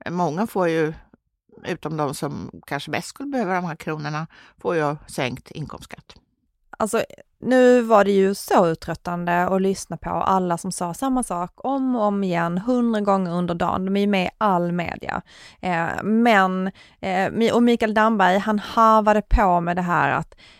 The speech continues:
Speaker 2: ja, men de som vill byta sin marmorskiva och göra lyxrenoveringar, de har ändå fått det bättre. Alltså, de, man har höjt taket i, eh, rot och rut.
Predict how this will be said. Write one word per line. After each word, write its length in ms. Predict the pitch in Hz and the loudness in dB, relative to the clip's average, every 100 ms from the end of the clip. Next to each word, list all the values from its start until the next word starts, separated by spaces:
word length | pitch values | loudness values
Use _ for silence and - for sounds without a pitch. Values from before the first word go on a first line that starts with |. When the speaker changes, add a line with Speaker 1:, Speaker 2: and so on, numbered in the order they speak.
| _ | _
Speaker 2:
ja, 320 | 196 214 214 | -4 0 2
men 160 | 208 208 | 2 2
de 220 | 226 214 | 2 2
som 100 | 214 | -2
vill 100 | 196 | -4
byta 360 | 190 214 214 190 | 0 0 -2 -6
sin 220 | 185 196 | -4 0
marmorskiva 760 | 208 190 165 170 - 180 170 | 2 2 0 -4 -4 -4 -2
och 40 | 170 | -2
göra 180 | 170 | 0
lyxrenoveringar, 840 | 175 190 - 175 170 - - - 180 | -2 -4 -8 -10 -8 -6 -6 -6 -4
de 240 | 180 175 | -2 -2
har 80 | 175 | -2
ändå 240 | 165 160 | -4 -6
fått 220 | 160 170 - | -8 -10 -12
det 80 | - | -10
bättre. 440 | 180 165 - - - | -8 -8 -10 -10 -10
Alltså, 160 | - | -8
de, 160 | 185 185 | -6 -4
man 100 | 185 | -2
har 80 | 180 | -2
höjt 440 | 175 175 - - - - | 0 -2 -4 -14 -18 -12
taket 520 | - 175 - - - | -6 -6 -6 -12 -12
i, 280 | 180 175 170 | -10 -8 -8
eh, 600 | 165 160 - - - - | -8 -6 -6 -8 -10 -8
rot 280 | 190 180 - | -6 -6 -8
och 140 | 180 185 | -10 -8
rut. 520 | 185 190 190 - | -6 -6 -6 -12